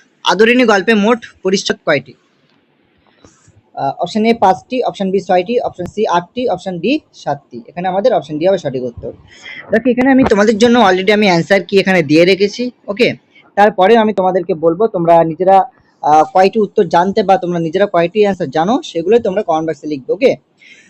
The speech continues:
ওকে, নেক্সট, তারপর আমাদের নাম্বার ফোর যে কোশ্চেনটি রয়েছে, আদরিণী গল্পে উল্লেখিত যে কাজের জন্য হস্তি ভাড়া দেওয়া হবে, অপশন এ বিবাহের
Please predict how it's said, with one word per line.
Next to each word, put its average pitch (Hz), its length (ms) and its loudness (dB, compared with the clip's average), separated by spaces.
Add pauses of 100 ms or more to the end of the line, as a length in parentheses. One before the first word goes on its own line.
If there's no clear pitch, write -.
(140)
ওকে, 240 140 -2
নেক্সট, 233 360 -4
তারপর 208 280 -4
আমাদের 233 240 -4
নাম্বার 196 200 -4
ফোর 226 220 -6
যে 220 100 -4
কোশ্চেনটি 175 380 -12
রয়েছে, 170 380 -8 (520)
আদরিণী 226 420 -4
গল্পে 220 320 -2
উল্লেখিত 226 500 -6
যে 220 220 -4
কাজের 196 340 -6
জন্য 233 200 -4
হস্তি 190 320 -8
ভাড়া 196 240 -6
দেওয়া 202 220 -2
হবে, 160 280 -6 (920)
অপশন 196 260 -14
এ 226 180 -2
বিবাহের 185 460 -4